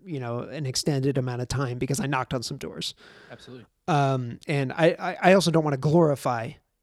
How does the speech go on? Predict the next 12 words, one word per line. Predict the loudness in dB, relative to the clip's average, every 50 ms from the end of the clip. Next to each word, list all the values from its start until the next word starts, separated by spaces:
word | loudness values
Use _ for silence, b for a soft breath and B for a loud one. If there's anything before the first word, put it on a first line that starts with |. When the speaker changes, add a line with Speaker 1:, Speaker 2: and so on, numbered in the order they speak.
| _ _ _ -4
Speaker 1:
um, | -2 -2 -2 -4 -4 -6 -8 -10 -12 -6 -4
or | -4 -2
glamorize | 0 0 2 2 2 2 0 0 -2 -4 -6 -8 -8 -8 -8 -2
what | 0 0 2 2
I | 0 -2
did | -2 -4 -6 -6 -8 -10 -12 -14 _
for | -6 -2 0 2 2 2 2 0 0 -2 -4 -6 -2 -2
the | 0
Bernie | 0 2 0 0 -2
campaign | -2 -4 -4 -4 -2 -2 0 0
or | 2 4
what | 4 4 4 2